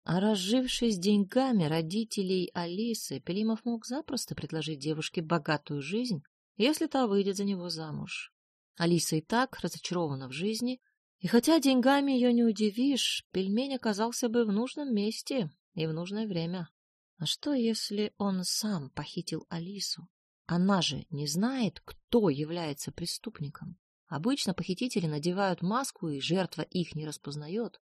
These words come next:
И сидит такая несчастная Алиса где-нибудь в подвале, напуганная до смерти,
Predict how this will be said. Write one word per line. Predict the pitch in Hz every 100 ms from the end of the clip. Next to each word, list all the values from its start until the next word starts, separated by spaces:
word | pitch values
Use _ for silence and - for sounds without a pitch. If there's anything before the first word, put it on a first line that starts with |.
| _ _
И | 233
сидит | 294 233 302 -
такая | 233 196 170
несчастная | 151 147 233 247 165 160
Алиса | 151 214 -
где-нибудь | 139 170 220 170 202
в | -
подвале, | 165 139 139 208 190
напуганная | 156 160 220 220 196 160 143
до | 131 185
смерти, | 220 - 170 - -